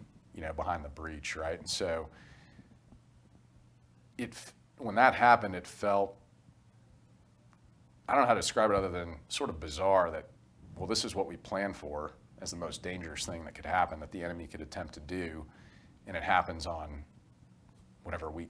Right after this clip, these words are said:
two of the deployment. And then after that,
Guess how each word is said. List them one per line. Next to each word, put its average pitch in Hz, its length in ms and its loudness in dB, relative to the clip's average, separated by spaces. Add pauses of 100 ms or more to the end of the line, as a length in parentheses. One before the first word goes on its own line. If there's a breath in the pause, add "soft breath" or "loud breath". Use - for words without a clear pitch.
two 90 300 -4
of 73 80 -10
the 73 60 -12
deployment. 76 580 -6 (920 loud breath)
And 98 120 -4
then 113 80 2
after 98 280 2
that, 110 520 4